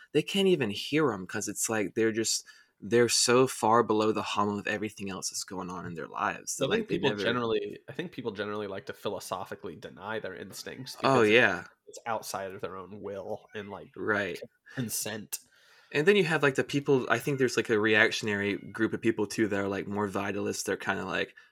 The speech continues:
Speaker 1: instincts are, like, everything. And I think that's all s-, obviously wrong too, right? But I think,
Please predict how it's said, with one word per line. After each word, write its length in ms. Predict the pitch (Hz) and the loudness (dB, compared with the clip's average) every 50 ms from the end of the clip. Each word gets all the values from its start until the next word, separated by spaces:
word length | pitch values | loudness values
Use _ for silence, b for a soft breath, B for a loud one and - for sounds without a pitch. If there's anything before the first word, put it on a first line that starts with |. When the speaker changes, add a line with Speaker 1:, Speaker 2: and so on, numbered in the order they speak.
| B - | B -4
Speaker 1:
instincts 560 | 110 113 110 - - - 107 95 90 - - | -2 0 0 2 2 2 0 0 -2 -2 0
are, 60 | 101 | 0
like, 220 | 98 95 98 95 - | 0 0 -2 -2 -4
everything. 640 | - 113 - 104 107 101 - 101 101 104 104 113 - _ _ _ _ _ _ _ - | -4 -4 -2 -2 -4 -4 -4 -4 -4 -4 -6 -10 -12 _ _ _ _ _ _ _ -6
And 100 | 107 110 | -2 -2
I 60 | 104 | -2
think 240 | 101 - 113 104 98 | 0 0 0 0 2
that's 260 | 107 110 110 104 - | 4 4 4 4 2
all 160 | 92 95 101 | 0 0 0
s-, 200 | 98 - - - - | -2 -4 -6 -4 -2
obviously 440 | - 101 101 101 104 - - 92 92 | -2 -2 -2 0 0 0 0 0 -2
wrong 360 | 85 90 92 90 95 95 90 | -4 -6 -6 -6 -8 -8 -10
too, 340 | - - 101 95 92 104 104 107 - | -8 -6 -6 -4 -4 -6 -8 -10 -12
right? 260 | - 87 90 - - _ | -8 -6 -6 -6 -4 _
But 100 | 113 110 | 0 0
I 60 | 113 | 0
think, 280 | - - 135 131 - | 0 -2 -4 -4 -4